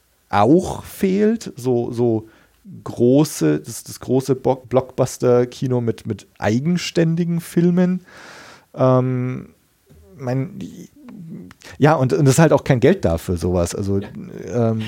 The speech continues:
Speaker 1: das,
Speaker 2: So.
Speaker 1: das ist halt das, ja.
Speaker 2: Das war auch so geil in, in dem James Mangold-Ding. Ja, hat Jeff Goldsmith gefragt, wie, wie, wie teuer war denn Logan? Und dann meint James Mangold, ja, der war billiger als die anderen, der war so,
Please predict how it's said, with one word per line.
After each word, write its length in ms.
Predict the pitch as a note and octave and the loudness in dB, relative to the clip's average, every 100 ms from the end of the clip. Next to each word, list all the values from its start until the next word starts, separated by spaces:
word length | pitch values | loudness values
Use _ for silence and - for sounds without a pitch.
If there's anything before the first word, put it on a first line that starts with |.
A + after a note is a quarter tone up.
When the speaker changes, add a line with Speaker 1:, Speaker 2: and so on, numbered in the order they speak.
| G2+ | 0
Speaker 1:
das, 140 | D3 | 0
Speaker 2:
So. 160 | B2+ - | 2 2
Speaker 1:
das 240 | C#3+ - | 2 2
ist 180 | B2+ - | -2 0
halt 240 | F#2+ F#2 | -2 -2
das, 260 | F#2 E2+ - | -4 -6 -6
ja. 180 | G#2 A2+ | -4 -2
Speaker 2:
Das 100 | A2+ | 2
war 100 | A#2+ | 2
auch 80 | C3+ | 2
so 120 | C3+ | 0
geil 240 | B2+ A2 | -2 0
in, 120 | B2+ A#2 F2+ G2 | 4 4 2 2
in 60 | C3 | 4
dem 140 | B2+ | 4
James 280 | B2+ A#2 A2+ | 4 2 2
Mangold-Ding. 640 | A2 G#2 B2 A#2 A#2 A#2 A#2+ | 2 2 2 0 0 2 2
Ja, 200 | G2 - - | 0 -4 -12
hat 140 | - G#2+ - - | -14 -14 -18 -14
Jeff 160 | - - | -12 -4
Goldsmith 320 | G2 G#2+ G2 | -4 -4 -8
gefragt, 280 | - G#2+ - | -8 -10 -8
wie, 340 | - - - F2+ | -12 -8 -8 -6
wie, 160 | G#2 | -6
wie 80 | G#2 | -6
teuer 360 | - G2 G2+ F2+ | -2 0 0 0
war 160 | F2+ | 0
denn 180 | G#2+ G#2+ | 2 2
Logan? 480 | G2+ G#2 A2+ A#2 C3+ - - - - _ _ _ _ _ | 4 4 4 0 -2 -12 -20 -20 -20 _ _ _ _ _
Und 100 | G#2 | 0
dann 80 | G2 | 2
meint 200 | F#2+ F#2 | 2 2
James 200 | F#2+ F2 | 0 2
Mangold, 380 | F#2 F#2 F2+ - - - _ - _ _ | 2 4 2 -2 -10 -20 _ -20 _ _
ja, 300 | - E2 F#2+ F2+ | -6 0 0 0
der 420 | C2+ D2 F2 F2+ | -6 -8 0 2
war 100 | E2+ | 2
billiger 400 | E2+ F2+ F2 D2+ | 2 4 4 2
als 160 | D#2+ | 0
die 140 | - D#2+ | -4 -2
anderen, 240 | E2 D#2+ | 0 2
der 100 | D#2+ | 4
war 140 | D#2+ D#2+ | 4 4
so, 300 | E2 D#2 | 2 0